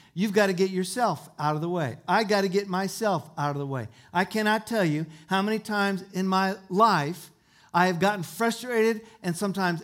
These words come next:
angry and sometimes crazy about things that are going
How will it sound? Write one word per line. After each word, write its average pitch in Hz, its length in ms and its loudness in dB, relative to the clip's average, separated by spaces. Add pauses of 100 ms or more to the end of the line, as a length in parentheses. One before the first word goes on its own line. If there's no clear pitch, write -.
angry 214 540 2 (220)
and 165 120 -2
sometimes 196 560 -2
crazy 226 520 2
about 208 360 2
things 220 260 0
that 208 120 4
are 202 60 2
going 214 600 0